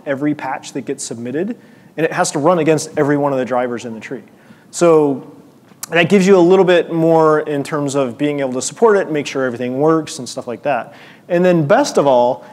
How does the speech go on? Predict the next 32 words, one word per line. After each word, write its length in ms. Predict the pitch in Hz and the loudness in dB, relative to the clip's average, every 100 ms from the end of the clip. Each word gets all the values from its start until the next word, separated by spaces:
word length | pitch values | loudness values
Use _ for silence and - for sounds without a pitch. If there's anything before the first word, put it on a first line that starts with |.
| - - | -20 -4
what 120 | 170 | 0
it 80 | 190 | 2
means 360 | 190 302 262 156 | 2 0 0 2
is 400 | 151 131 - - | 0 -2 -10 -8
you 180 | 151 285 | 0 0
can 300 | 277 185 143 | 0 -2 -4
swap 540 | - - 151 180 165 | -6 -4 -2 -2 -4
devices 560 | 135 135 185 - 131 117 | -4 0 0 -2 -6 -6
in 180 | 156 160 | -8 -6
and 100 | 135 | -4
out 300 | 151 139 - | -4 -6 -10
from, 400 | 139 123 120 120 | -10 -8 -10 -12
from 300 | - 131 117 | -10 -8 -6
behind 480 | 120 - 165 180 | -8 -6 -6 -4
this 360 | 117 107 - - - - - | -6 -10 -14 -18 -20 -14 -2
without 240 | 170 160 | 0 2
your 100 | 170 | 2
users 400 | 156 156 156 143 | 4 2 2 -2
ever 180 | 139 127 | -2 -2
knowing, 440 | 135 151 156 156 | -2 -2 -2 -4
without 240 | 127 135 123 | -2 -2 0
your 100 | 131 | -2
applications 580 | 135 131 - 131 143 127 | -2 -4 -6 -6 -6 -6
ever 200 | 127 127 | -4 -4
knowing, 400 | 123 123 123 117 | -6 -6 -6 -8
and 100 | 113 | -8
not 160 | 117 | -8
impacting 540 | 123 113 123 110 120 117 | -10 -14 -14 -14 -14 -12
any 140 | 113 | -12
of 40 | |
your 140 | 110 107 | -12 -10
workflow 340 | 107 104 - | -10 -12 -20